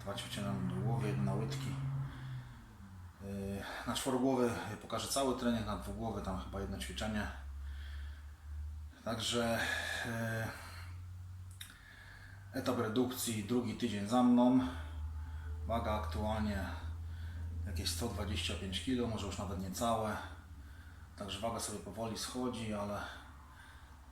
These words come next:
pierwsze zmiany s-, w sylwetce zaczynam tam dostrzegać, nieznaczne. Myślę, że do lata forma będzie, na plaży jak znalazł. A jeżeli chodzi o,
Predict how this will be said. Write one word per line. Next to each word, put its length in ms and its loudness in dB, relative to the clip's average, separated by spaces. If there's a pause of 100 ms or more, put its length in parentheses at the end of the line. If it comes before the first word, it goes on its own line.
(420)
pierwsze 340 -2
zmiany 300 2
s-, 280 -2
w 80 -2
sylwetce 460 -2
zaczynam 380 0
tam 180 0
dostrzegać, 760 2 (580)
nieznaczne. 640 2 (1600)
Myślę, 260 -4
że 140 -2
do 120 -2
lata 400 0 (300)
forma 260 -2
będzie, 540 2
na 80 -6
plaży 360 0
jak 160 -2
znalazł. 540 2 (1080)
A 60 -6
jeżeli 280 -2
chodzi 420 -4
o, 320 0